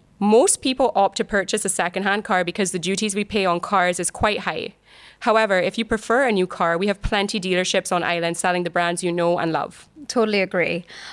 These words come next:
Speaker 2: Another thing that does come to mind, more and more people are traveling and moving with their pets. While we do have landlords who are open to pet-friendly rentals,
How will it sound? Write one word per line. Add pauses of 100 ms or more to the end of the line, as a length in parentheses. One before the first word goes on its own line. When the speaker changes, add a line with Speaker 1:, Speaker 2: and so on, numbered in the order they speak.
Speaker 2:
Another
thing
that
does
come
to
mind, (180)
more
and
more
people
are
traveling
and
moving
with
their
pets.
While
we
do
have
landlords
who
are
open
to
pet-friendly
rentals,